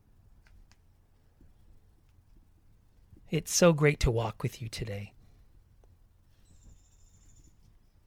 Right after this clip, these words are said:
We start by paying attention, building that awareness that comes from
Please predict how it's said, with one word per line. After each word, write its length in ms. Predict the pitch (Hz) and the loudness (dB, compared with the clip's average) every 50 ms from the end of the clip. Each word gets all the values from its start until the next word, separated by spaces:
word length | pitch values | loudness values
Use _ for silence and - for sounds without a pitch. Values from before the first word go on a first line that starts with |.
| - - - - - - - - - _ - - - - - - - - - - - - - - - - - - - - - - - - - - - - - - | -20 -20 -20 -20 -20 -20 -20 -20 -20 _ -20 -20 -20 -20 -20 -20 -20 -20 -20 -20 -20 -20 -20 -20 -20 -20 -20 -20 -20 -20 -20 -20 -20 -20 -20 -20 -20 -20 -12 -4
We 140 | 147 139 151 | -2 0 2
start 500 | - - - - 165 160 160 170 175 - - - | 2 2 2 4 4 4 4 4 2 -2 -6 -4
by 420 | 143 139 139 139 139 139 143 139 - _ | -2 0 2 2 2 2 0 0 -4 _
paying 420 | - - - 170 156 160 165 156 | -6 -2 0 0 2 2 2 0
attention, 800 | 143 139 131 - - - 131 123 123 127 - - - 107 107 107 - - - - - - - - - - - - - - - - - - - - - - - - | 0 -4 -6 -2 -2 -2 0 0 -4 -4 -6 -8 -8 -8 -10 -12 -16 -20 -20 -20 -20 -20 -20 -20 -20 -20 -20 -20 -20 -20 -20 -20 -20 -20 -20 -20 -20 -20 -4 0
building 460 | 170 165 175 175 170 170 180 175 165 | 2 2 2 2 2 2 2 2 2
that 180 | 156 143 147 147 | 2 0 0 0
awareness 540 | 139 127 131 143 143 147 156 151 147 135 - | 0 2 2 2 2 4 4 2 2 0 -2
that 180 | - 135 - | -4 -6 -8
comes 400 | - - - 147 139 143 143 135 | -8 -4 -2 0 0 0 0 -2
from 400 | - - - 143 131 127 123 113 | -4 -2 2 2 2 2 2 -2